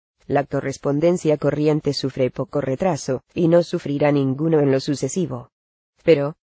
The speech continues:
¿qué hacer de más de quinientas cartas que tengo esperando contestación, y que, a pesar de toda mi buena voluntad, no he podido colocar al día?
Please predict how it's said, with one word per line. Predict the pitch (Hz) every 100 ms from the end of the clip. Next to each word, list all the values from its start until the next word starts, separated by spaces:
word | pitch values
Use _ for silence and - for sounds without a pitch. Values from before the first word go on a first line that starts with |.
| _ -
¿qué | 165 143
hacer | 151 147 147
de | 139
más | 151 160
de | 135
quinientas | - 147 147 151 147 143 -
cartas | 170 135 - 131
que | -
tengo | 139 143 139 147
esperando | 143 - 147 135 131 135 131
contestación, | 139 127 127 - 147 180 147 143 - _ _ -
y | 240
que, | - 123 - _ _ _
a | - 185
pesar | - 170 165
de | 143
toda | - - 135 139
mi | 139
buena | 139 139 135
voluntad, | 131 127 127 147 135 135 _ _ _
no | 156 156
he | 151
podido | 147 143 165 156
colocar | 131 143 135 - 143
al | 131 131
día? | 185 143 139